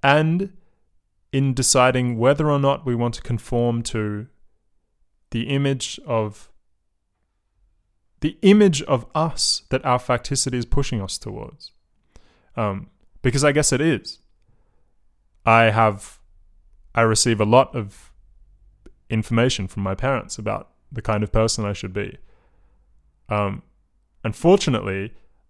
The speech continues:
I feel like they did a very good job of allowing me to have space to determine the kind of person that I wanted to be.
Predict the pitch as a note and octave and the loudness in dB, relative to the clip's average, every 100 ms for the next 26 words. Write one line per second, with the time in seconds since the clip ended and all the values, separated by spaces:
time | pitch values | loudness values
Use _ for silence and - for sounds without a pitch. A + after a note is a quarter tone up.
0 | _ _ _ A#2+ B2 - B2 A#2 A2+ A#2+ | _ _ _ 2 2 2 0 0 0 -2
1 | A2+ A2 G#2 _ - A#2+ A2 A2 A2 G#2 | 0 -2 -6 _ -6 -4 -2 0 0 -2
2 | G#2+ A2 B2 G#2 - - G#2 G2+ - _ | -4 0 0 0 -6 -12 -12 -12 -20 _
3 | _ _ _ _ _ A#2+ A#2 A2+ G#2+ G#2 | _ _ _ _ _ -2 2 2 0 -4
4 | G#2 G2 G2 - - A2+ A2+ - - _ | -6 -6 -6 -6 -2 -2 -2 -6 -10 _
5 | - G#2 G2 G2 A2 - G#2+ G2+ F#2 F#2+ | -12 -10 -8 -10 -10 -6 -4 -4 -6 -10
6 | G#2+ - _ _ _ _ _ - - A2 | -14 -20 _ _ _ _ _ -14 -6 -4
7 | G#2 F#2 G#2 G2 G2 G2 F#2+ F#2+ F#2 - | 0 0 0 -2 -8 -8 -8 -8 -10 -12
8 | F#2+ G2 - | -14 -14 -16